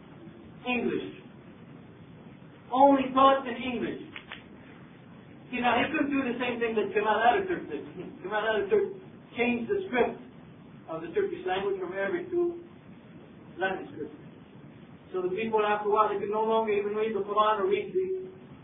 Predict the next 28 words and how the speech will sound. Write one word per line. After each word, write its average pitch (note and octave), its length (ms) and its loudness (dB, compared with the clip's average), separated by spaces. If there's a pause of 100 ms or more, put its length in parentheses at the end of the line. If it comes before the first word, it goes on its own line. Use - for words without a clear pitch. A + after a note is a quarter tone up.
(100)
old G#3 300 4
books G#3+ 240 6 (960)
related F#3+ 400 2
to - 140 -6
deen G#3 420 -2 (1600)
in F#4+ 80 -6
the F#4+ 60 -2
Turkish - 340 -2
language. A#3+ 400 -6 (2000)
What E4+ 320 6
he C4 160 4
did C4 240 2
was, A#3+ 240 4
if A3+ 80 -4
you A#3 100 -6
wanted B3 300 4
to A3+ 60 -6
go A#3 260 8
to G#3+ 60 -8
that A3 220 4
university, A3+ 520 0
of A3 100 -2
course, A3 300 4
you G#3 60 -2
would G3 100 2
have G#3 260 2
to G3 160 0
become G#3+ 420 2